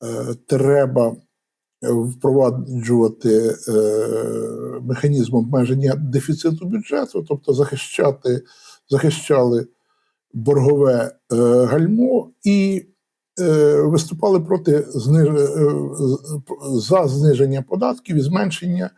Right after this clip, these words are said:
проти соціальних допомог, тобто скорочення соціальних допомог.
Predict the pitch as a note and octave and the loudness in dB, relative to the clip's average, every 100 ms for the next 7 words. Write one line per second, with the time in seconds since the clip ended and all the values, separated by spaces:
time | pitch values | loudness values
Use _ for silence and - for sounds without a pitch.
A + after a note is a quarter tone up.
0 | _ _ A#3+ A#3 F3 E3 F3 F#3+ F3 E3+ | _ _ -2 -2 -6 -4 -2 -2 -2 -6
1 | E3 D3 D#3 E3 D#3+ - - - _ - | -4 -2 0 2 2 2 -6 -18 _ -12
2 | - - - E3 A#2+ - B2+ B2 - - | -10 -6 0 0 0 -6 -12 -12 -10 -6
3 | B2 - B1 C3+ - - - - - | -4 -4 -8 -10 -10 -10 -10 -12 -20